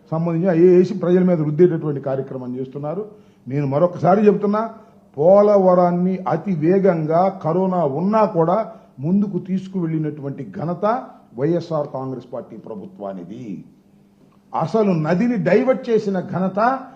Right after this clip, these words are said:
వైఎస్ఆర్ కాంగ్రెస్ పార్టీది. స్పిల్వేని పూర్తి చేసిన ఘనత వైఎస్ఆర్ కాంగ్రెస్ పార్టీది. కాఫర్ డ్యాములు రెండు క్లోజ్ చేసిన ఘనత వైఎస్ఆర్ కాంగ్రెస్ పార్టీది. స్పిల్వేనే కాదు, మొత్తం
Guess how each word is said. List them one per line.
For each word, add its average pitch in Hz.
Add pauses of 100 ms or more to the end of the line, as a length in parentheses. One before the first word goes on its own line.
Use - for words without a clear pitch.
(220)
వైఎస్ఆర్ 175
కాంగ్రెస్ 139
పార్టీది. 104 (480)
స్పిల్వేని 269
పూర్తి 226
చేసిన 202
ఘనత 185 (500)
వైఎస్ఆర్ 190
కాంగ్రెస్ 143
పార్టీది. 117 (400)
కాఫర్ 269
డ్యాములు 254
రెండు 247 (140)
క్లోజ్ 226
చేసిన 208
ఘనత 220 (1000)
వైఎస్ఆర్ 170
కాంగ్రెస్ 135
పార్టీది. 104 (400)
స్పిల్వేనే 202
కాదు, 175 (120)
మొత్తం 185